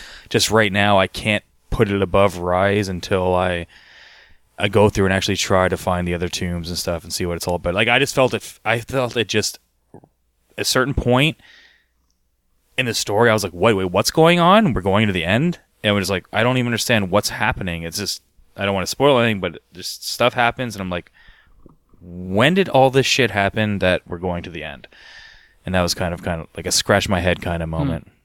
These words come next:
Speaker 1: But
Speaker 2: Do you
Speaker 1: yeah.
Speaker 2: think they, you th-, do you think they maybe, um, traded off with, you know, focusing more on having more to find and explore
Speaker 1: Mm-hmm.
Speaker 2: than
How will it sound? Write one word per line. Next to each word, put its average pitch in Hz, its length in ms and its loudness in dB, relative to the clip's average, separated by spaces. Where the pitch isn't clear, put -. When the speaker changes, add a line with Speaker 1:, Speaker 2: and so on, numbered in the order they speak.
Speaker 1:
But 95 80 -4
Speaker 2:
Do 117 80 2
you - 40 4
Speaker 1:
yeah. - 60 -2
Speaker 2:
think 147 140 0
they, 147 160 2
you 139 240 -4
th-, 135 200 -6
do 135 80 -4
you 127 60 -2
think 127 160 -2
they 127 100 -2
maybe, 123 680 -4
um, 107 680 -10
traded 120 560 -6
off 113 520 -8
with, 117 680 -10
you 127 140 -10
know, 113 240 -14
focusing 120 520 -2
more 117 340 -4
on 120 200 -8
having 117 540 -8
more 123 160 0
to 117 60 -8
find 123 280 -4
and 120 100 -4
explore 156 920 -2
Speaker 1:
Mm-hmm. 127 260 -2
Speaker 2:
than 107 180 -4